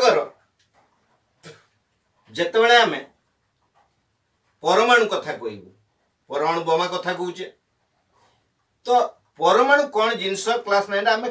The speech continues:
ଖାଲି ଟିକିଏ ଦୋହରେଇ ଦବୁ। ଏ ଜିନିଷ ଗୁଡ଼ିକ ଆମେ କ୍ଲିୟର କେମିତି ହେଇପାରିବୁ, ସମ୍ୟକ ଆଲୋଚନା କଲେ ସାରିଲା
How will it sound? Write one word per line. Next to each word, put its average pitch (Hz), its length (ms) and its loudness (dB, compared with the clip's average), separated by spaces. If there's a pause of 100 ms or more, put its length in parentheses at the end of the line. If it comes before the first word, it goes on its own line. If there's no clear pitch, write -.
ଖାଲି 262 180 -4 (120)
ଟିକିଏ 233 360 -4 (120)
ଦୋହରେଇ 190 400 0
ଦବୁ। 202 180 -4 (500)
ଏ - 20 -2 (100)
ଜିନିଷ 180 280 -6
ଗୁଡ଼ିକ 233 220 -4
ଆମେ 226 180 2 (140)
କ୍ଲିୟର 196 420 2 (100)
କେମିତି 202 400 -4
ହେଇପାରିବୁ, 175 500 -4 (680)
ସମ୍ୟକ 208 340 -4 (180)
ଆଲୋଚନା 202 460 0
କଲେ 196 220 -4 (340)
ସାରିଲା 202 320 2